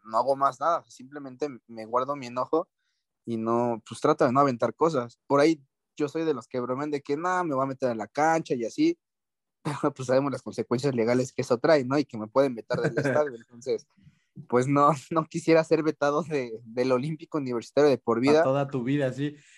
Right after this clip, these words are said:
Speaker 2: Pero
Speaker 1: Sí,
Speaker 2: yo, yo
Speaker 1: sí,
Speaker 2: por
Speaker 1: sí.
Speaker 2: eso también te decía que cerveza caliente ya procesada, ¿no? Ya tampoco desperdiciaría la...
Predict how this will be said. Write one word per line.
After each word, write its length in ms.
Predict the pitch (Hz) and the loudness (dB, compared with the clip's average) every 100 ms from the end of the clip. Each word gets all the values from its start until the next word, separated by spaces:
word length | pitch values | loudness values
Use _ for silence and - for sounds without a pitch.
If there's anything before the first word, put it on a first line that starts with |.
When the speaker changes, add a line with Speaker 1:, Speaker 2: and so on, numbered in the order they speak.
| _ | _
Speaker 2:
Pero 100 | 135 | 4
Speaker 1:
Sí, 160 | 196 180 | 6 6
Speaker 2:
yo, 0 | |
yo 80 | 175 | 4
Speaker 1:
sí, 60 | |
Speaker 2:
por 120 | 214 | 2
Speaker 1:
sí. 0 | |
Speaker 2:
eso 140 | - 165 | 2 2
también 280 | 151 151 170 | 0 0 2
te 80 | 185 | 2
decía 320 | 131 175 170 | 2 0 0
que 100 | 175 | -4
cerveza 480 | 151 110 123 156 135 | -6 -4 -2 -2 -2
caliente 420 | 120 123 139 135 | -4 -4 -4 -2
ya 160 | 135 135 | -4 -4
procesada, 520 | 139 113 135 139 104 | -6 -4 0 2 2
¿no? 120 | 117 | 2
Ya 140 | 117 120 | 2 0
tampoco 420 | 123 113 120 131 | -2 -4 -2 0
desperdiciaría 800 | 117 - 110 113 117 113 120 131 | 0 -2 -6 -6 -4 -2 0 2
la... 140 | 127 | 0